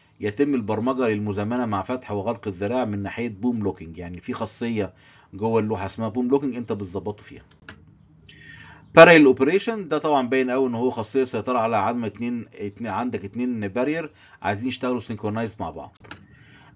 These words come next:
اكنولجمنت خاصية سيطرة برضه على اتنين بارير، دي اللي من جواها،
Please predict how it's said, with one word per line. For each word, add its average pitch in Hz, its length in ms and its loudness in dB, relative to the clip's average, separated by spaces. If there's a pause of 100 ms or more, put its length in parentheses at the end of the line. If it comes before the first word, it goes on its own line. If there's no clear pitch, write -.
اكنولجمنت 190 720 4
خاصية 160 280 -4
سيطرة 147 300 -2
برضه 147 240 4
على 113 80 6
اتنين 139 260 -4
بارير، 175 340 -2
دي 151 140 -10
اللي 151 160 -2
من 123 120 -6
جواها، 160 500 -4